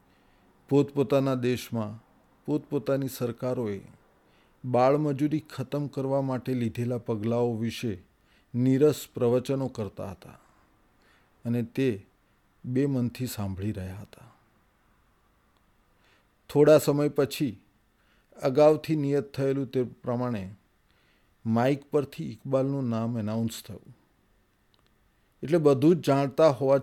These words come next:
છતાં વિલિયમના દિલમાં એક જ્યોત જાગી.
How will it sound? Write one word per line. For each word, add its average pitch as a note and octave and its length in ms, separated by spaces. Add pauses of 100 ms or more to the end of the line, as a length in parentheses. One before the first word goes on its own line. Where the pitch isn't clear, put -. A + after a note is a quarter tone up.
(120)
છતાં A2+ 460 (260)
વિલિયમના B2 640 (340)
દિલમાં D3+ 540
એક D3+ 180
જ્યોત C3 600 (720)
જાગી. A2 460